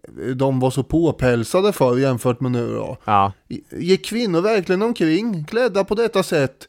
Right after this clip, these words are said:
Speaker 1: så mumifierade och löjligt uppsträckta i lager på lager, påbyltade och insnörda som på medeltiden, likt historiska föremål, snörda i korsetter, täckta från topp till tå av plisserat tyg, insvepta i kjolar och underkjolar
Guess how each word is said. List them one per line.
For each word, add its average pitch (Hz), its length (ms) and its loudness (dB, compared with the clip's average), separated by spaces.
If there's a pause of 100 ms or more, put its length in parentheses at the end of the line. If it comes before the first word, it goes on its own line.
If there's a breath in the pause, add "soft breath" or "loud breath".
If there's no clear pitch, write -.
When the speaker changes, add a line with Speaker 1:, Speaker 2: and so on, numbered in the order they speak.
(140 soft breath)
Speaker 1:
så 208 260 0
mumifierade 170 920 0
och 151 100 2
löjligt 170 600 0
uppsträckta 165 720 -2
i 165 100 2
lager 143 540 2
på 180 120 -2
lager, 127 540 0 (260 soft breath)
påbyltade 165 760 0
och 196 100 2
insnörda 147 640 0
som 160 180 -2
på 170 80 -2
medeltiden, 127 800 0 (360 soft breath)
likt 190 300 -2
historiska 156 720 2
föremål, 156 920 0 (260 soft breath)
snörda 143 460 0
i 143 40 0
korsetter, 143 720 0
täckta 175 400 -2
från 180 180 -2
topp 170 320 -2
till 208 140 -2
tå 160 360 2 (200 loud breath)
av 165 220 0
plisserat 160 580 0
tyg, 131 320 2
insvepta 165 720 0
i 175 60 4
kjolar 165 600 0
och 202 60 2
underkjolar 139 720 0